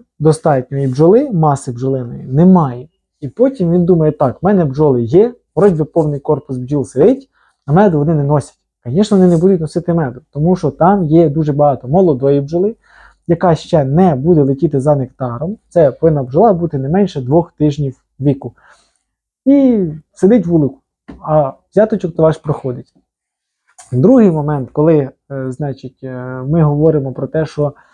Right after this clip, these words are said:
е, от бджоли є, а меду нема. Це тоді, коли у вас буде повний вулик, забитий розплодом, забитий там якимось медом, який ви раніше там чи сиропом, будь-чим.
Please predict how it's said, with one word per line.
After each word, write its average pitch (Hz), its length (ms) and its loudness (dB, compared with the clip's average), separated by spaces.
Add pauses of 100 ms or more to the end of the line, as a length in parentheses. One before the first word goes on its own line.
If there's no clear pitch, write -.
(280)
е, 139 180 -8
от 151 240 0
бджоли 160 360 2
є, 185 200 2
а - 20 0
меду 147 280 -2
нема. 135 320 -8 (480)
Це 185 120 0
тоді, 202 600 2
коли 180 240 4
у - 20 4
вас 170 180 2
буде 160 200 0
повний 202 380 2
вулик, 135 460 -4
забитий 175 680 0
розплодом, 139 840 -4
забитий 190 480 0
там 185 220 -2
якимось 175 460 -2
медом, 175 300 2
який 160 220 -4
ви 160 120 2
раніше 160 400 -2
там 151 220 -6
чи - 100 -20
сиропом, 151 480 0
будь-чим. 156 440 -4